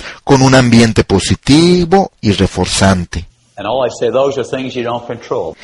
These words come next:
Speaker 1: Y como dije, son las cosas que no controlas.
Speaker 2: But from that point on, you began to have had a control.
Speaker 1: Pero a partir de este punto empiezas a tener el control.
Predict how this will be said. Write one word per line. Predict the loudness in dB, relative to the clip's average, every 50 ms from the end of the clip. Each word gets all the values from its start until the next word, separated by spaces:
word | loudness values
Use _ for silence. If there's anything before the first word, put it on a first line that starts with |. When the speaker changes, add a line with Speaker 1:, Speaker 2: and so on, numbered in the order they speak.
| -20 -20 -4 0
Speaker 1:
Y | 0 0
como | 4 4 4 4 6 4 6
dije, | 6 4 4 4 4 2
son | 2 2 0 2 2
las | 2 2 2 0 -4
cosas | -4 -2 -2 0 0 -2 -4 -4 -2
que | -4 -4
no | -2 -2 -2 -2
controlas. | -2 -4 -6 -2 0 0 0 0 0 -2 -6 -8 -16 -20 _ _
Speaker 2:
But | -8 -8 -8 -8
from | -10 -10 -10 -10 -6 -4
that | -4 -4 -4 -6 -10 -8 -6
point | -4 -2 -2 -2 -4
on, | -6 -8 -8 -10 -10 -8
you | -8 -8 -6
began | -6 -6 -8 -8 -8 -8 -8 -6
to | -6 -6
have | -6 -6 -8
had | -10 -10 -8 -8
a | -10 -12 -12
control. | -16 -16 -16 -12 -10 -10 -10 -10 -10 -14 -18 _ _ _ _ _ -18 -18 -18 -18 -6 _
Speaker 1:
Pero | 4 6 6 6 4
a | 4
partir | 4 4 4 4 2 0 -4 _ 0 4 4 4 4
de | 4 2
este | 2 2 2 0 0
punto | 0 _ -4 -4 -4 -4 -2 -2 -2
empiezas | -2 -2 -2 2 4 4 4 4 2 -2 -4 -2 -2
a | -4
tener | -2 -2 -2 0 0 0 2 2
el | 2 2
control. | 2 0 -4 -4 -2 0 0 0 0 -2